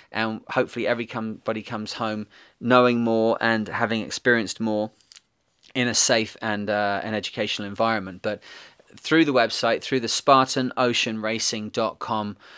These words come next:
website, you can always contact me there. We have a Facebook page, you can get me there. Um, I think, uh, we, we may be gonna start a, a Mariner, uh, website, which will then have the podcasts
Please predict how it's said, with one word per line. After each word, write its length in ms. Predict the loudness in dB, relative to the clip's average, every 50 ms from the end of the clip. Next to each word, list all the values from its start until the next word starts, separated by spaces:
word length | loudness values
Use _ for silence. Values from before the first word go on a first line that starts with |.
| -20 -20 _ _
website, 560 | 4 4 4 4 4 6 6 6 6 4 0
you 120 | -6 -12
can 100 | -8 -6
always 180 | -6 -6 -6 -6
contact 400 | -4 -4 -4 -4 -4 -6 -8 -8
me 80 | -10 -4
there. 380 | 2 4 6 6 6 4 2 -2 -14 -20 -20 -20 _ _
We 120 | -6 -4
have 220 | -2 -2 -2 -2
a 140 | -2 -4 -4
Facebook 560 | -6 -2 2 2 2 2 2 -2 -4 -4 -4
page, 360 | -2 0 0 0 0 0 -4 -6
you 60 | -8
can 80 | -6
get 160 | -6 -6 -6 -6
me 120 | -8 -2
there. 340 | 0 2 4 4 2 0 -2 _ _ -20 -20 -20 -20 _ _
Um, 520 | 0 2 2 2 2 0 0 -4 -6 -6 -10 _ _ _ -20 -20 -20 _ _ _
I 80 | -4 -2
think, 480 | 0 0 -2 -2 -2 -6 -12 -16 -20 _
uh, 120 | -20 -20 -20 -20 -20 -20 -20 -20 -8
we, 140 | -2 -2 0
we 220 | 0 0 -2 -2 2
may 240 | 4 4 4 6
be 400 | 6 6 4 4 4 2 0 -4
gonna 280 | -2 0 0 0 2 0
start 400 | -2 0 2 6 6 6 6 6
a, 240 | 4 4 4 4 2 -2 -4
a 20 | -2
Mariner, 640 | 0 2 4 4 4 4 4 2 2 2 2 0 -2 -4
uh, 280 | -4 -2 -2 -2 -4 -6
website, 840 | -2 0 0 0 0 -2 -16 _ _ -6 -2 0 0 0 0 -4 -4
which 280 | -4 -4 -4 -2 -4
will 100 | -4 -2
then 240 | 0 0 -2 0 -2
have 400 | -4 -6 -6 -4 -4 -4 -6 -8
the 60 | -12
podcasts 840 | -2 2 2 2 2 -2 -2 0 2 4 4 2 2 -2 -6 -8